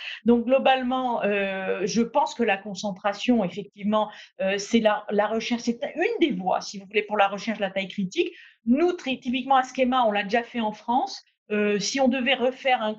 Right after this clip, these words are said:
bon, après, c'était pas simple, hein, quand même, <laughs> de, de fusionner au passage,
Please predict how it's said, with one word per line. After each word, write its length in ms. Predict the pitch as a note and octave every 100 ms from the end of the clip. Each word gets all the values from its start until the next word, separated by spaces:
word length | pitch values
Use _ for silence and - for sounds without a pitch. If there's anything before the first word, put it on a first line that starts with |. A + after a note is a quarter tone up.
| -
bon, 180 | G3+ F#3
après, 240 | E3+ A3+
c'était 280 | A3 A3+ A3
pas 120 | A3+
simple, 320 | A3+ - A3
hein, 60 | A3+
quand 120 | A3+
même, 120 | G3+
<laughs> 120 | G#3 B3+
de, 200 | B3+ C#4+
de 60 |
fusionner 540 | - A#3+ A3 G#3+ A#3+ D#4
au 60 |
passage, 320 | A#3+ A#3+ D#4